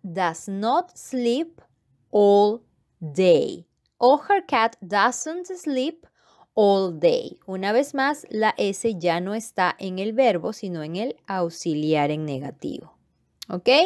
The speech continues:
Then, that bird sings outside my window. That bird doesn't sing outside my window.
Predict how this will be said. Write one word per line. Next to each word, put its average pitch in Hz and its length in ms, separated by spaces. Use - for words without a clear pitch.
Then, 190 800
that 285 440
bird 190 800
sings 277 880
outside 175 680
my 214 280
window. 247 760
That 202 540
bird 185 600
doesn't 175 1000
sing 247 580
outside 175 800
my 208 500
window. 139 800